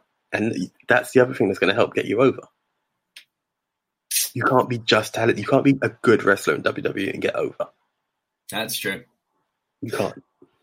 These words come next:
Speaker 2: But getting back to this battle royal, so the way it went is I picked someone from SmackDown to win. Uh, A J picked someone from Raw. Uh, pfft, one nil A J because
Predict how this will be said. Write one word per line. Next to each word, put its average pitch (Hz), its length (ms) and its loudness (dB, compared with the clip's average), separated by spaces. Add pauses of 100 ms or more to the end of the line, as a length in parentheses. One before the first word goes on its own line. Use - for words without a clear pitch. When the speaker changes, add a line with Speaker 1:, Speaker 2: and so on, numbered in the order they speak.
(140)
Speaker 2:
But 123 80 2
getting 156 240 4
back 135 180 0
to 135 100 -8
this 135 140 -4
battle 120 360 0
royal, 98 180 -2
so 107 200 -4
the 113 80 -4
way 131 160 2
it 120 100 0
went 110 200 -2
is 101 180 -10
I 139 180 0
picked 139 220 -4
someone 117 340 -2
from 110 140 -8
SmackDown 101 680 -2
to - 80 -14
win. 120 400 -4 (360)
Uh, 101 180 2
A 120 160 6
J 127 200 4
picked - 180 0
someone 98 380 -2
from 92 240 -8
Raw. 113 500 4 (760)
Uh, 98 420 2
pfft, - 320 0 (240)
one 120 240 4
nil 143 180 8
A 170 160 8
J 98 300 0 (140)
because 101 580 -4